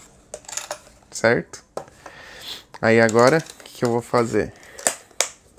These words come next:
Deixar elas fechadinhas aqui, porque a gente vai colocar o revestimento.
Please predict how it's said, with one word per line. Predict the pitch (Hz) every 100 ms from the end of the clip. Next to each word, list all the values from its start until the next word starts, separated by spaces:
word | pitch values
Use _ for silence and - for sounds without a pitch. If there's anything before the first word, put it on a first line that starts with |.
| - - - - - - - - - - _ _ - - - _ _ _ _ _ - - - - - _ - - - - - - - - -
Deixar | 113 104 113
elas | 113
fechadinhas | - - 117 117 120 123
aqui, | 127 - 208 254 _ _ _ _ - - - _ _
porque | - 131
a |
gente | 131 -
vai | 135
colocar | - 147 143 - 131
o | 147 160 -
revestimento. | 131 123 120 131 - 165 92 -